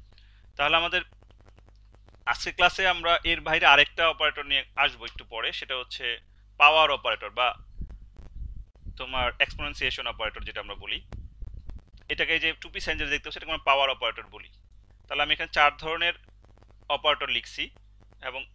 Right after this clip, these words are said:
sequence অনুসারে লিখছি যে কার অপারেটর precedence highest। তো এখানে এটা ধরো যদি আমরা বলি যে এটা হচ্ছে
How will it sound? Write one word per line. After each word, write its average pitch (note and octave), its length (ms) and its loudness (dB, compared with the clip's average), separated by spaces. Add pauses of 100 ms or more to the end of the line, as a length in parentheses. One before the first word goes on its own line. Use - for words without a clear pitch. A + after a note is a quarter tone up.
sequence F3+ 400 -8
অনুসারে E3 220 0
লিখছি C3+ 240 -6
যে F3 80 -8
কার C3+ 240 6 (800)
অপারেটর C#3 340 -2
precedence B2+ 400 -10
highest। - 560 0
তো A2+ 160 -16
এখানে F3 400 -2 (760)
এটা D3 400 4 (240)
ধরো C#3 200 -4
যদি C#3 140 -6
আমরা C3+ 160 -4
বলি C3 240 -6
যে A#2+ 280 -4
এটা C3 180 -8
হচ্ছে B2 360 -6